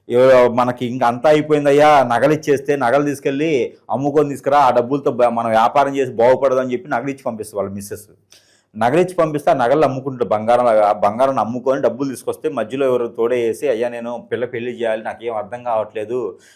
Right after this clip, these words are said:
మరి నేను, నువ్వు ఒక్కడివే సహాయం చేయగలుగుతావు, నువ్వు దేవుడివి, నువ్వు పుణ్యపురుషుడివి" అది ఇది అనగానే, "అయ్యో, పిల్ల పెళ్ళా" అని చెప్పేసి ఆ నగలమ్మిన డబ్బులన్నీ ఇచ్చేస్తాడు. అంటే అంత దానకన్నులు అన్నమాట వీళ్ళు. ఆ ఒక వీరికి సహాయం చేయాలని ఒక మనసులో ఉండాలి, కానీ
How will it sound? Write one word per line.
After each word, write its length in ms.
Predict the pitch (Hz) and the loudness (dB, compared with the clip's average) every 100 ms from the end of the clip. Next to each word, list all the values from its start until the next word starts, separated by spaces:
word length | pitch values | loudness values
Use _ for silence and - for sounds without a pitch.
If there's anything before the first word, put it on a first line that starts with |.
| _ | _
మరి 180 | 104 101 | -6 -4
నేను, 400 | 107 104 98 95 - _ 92 95 | -6 -8 -10 -12 -18 _ -16 -10
నువ్వు 400 | 107 110 101 110 | -8 -8 -4 -4
ఒక్కడివే 300 | - 143 139 | -2 -4 -2
సహాయం 360 | 120 123 135 131 | -2 -2 -2 -2
చేయగలుగుతావు, 500 | 120 117 113 113 127 | -2 -2 -2 -2 -2
నువ్వు 180 | 117 101 | -6 -8
దేవుడివి, 580 | 107 120 131 120 123 120 | -4 -2 -2 -4 -6 -8
నువ్వు 200 | 110 101 | -10 -12
పుణ్యపురుషుడివి" 800 | 113 131 131 117 120 110 117 | -12 -12 -10 -10 -8 -6 -2
అది 240 | 107 101 131 | -2 -2 -4
ఇది 100 | 131 | -6
అనగానే, 480 | 123 113 113 113 - _ - | -4 -6 -8 -12 -16 _ -20
"అయ్యో, 500 | 87 87 85 85 85 _ | -20 -18 -18 -18 -20 _
పిల్ల 160 | 98 95 | -12 -12
పెళ్ళా" 540 | 92 92 95 95 85 - | -12 -12 -8 -8 -10 -12
అని 180 | 107 113 | -10 -8
చెప్పేసి 280 | 113 117 123 | -6 -6 -6
ఆ 20 | |
నగలమ్మిన 420 | 113 107 127 127 | -6 -4 -4 -4
డబ్బులన్నీ 360 | 113 104 110 117 | -8 -8 -10 -12
ఇచ్చేస్తాడు. 600 | - 87 - 82 78 _ _ _ _ 98 | -18 -20 -20 _ _ _ _ _ _ -16
అంటే 300 | 101 113 113 | -8 -6 -6
అంత 220 | 98 101 | -8 -8
దానకన్నులు 600 | 101 104 120 123 113 110 | -6 -6 -8 -10 -6 -8
అన్నమాట 260 | 95 82 - | -8 -14 -18
వీళ్ళు. 200 | 78 76 _ _ _ 98 | -20 _ _ _ _ -4
ఆ 300 | 107 107 107 | 0 2 4
ఒక 240 | 107 110 | 2 0
వీరికి 300 | 107 123 123 | -4 -4 -6
సహాయం 460 | 117 98 117 160 165 | -6 -4 0 -2 -2
చేయాలని 420 | 156 131 131 123 | 0 2 2 -2
ఒక 100 | 110 | -6
మనసులో 440 | 98 104 110 135 | -10 -12 -8 -6
ఉండాలి, 340 | 117 107 104 95 | -6 -4 -4 -4
కానీ 300 | 87 101 | -10 -14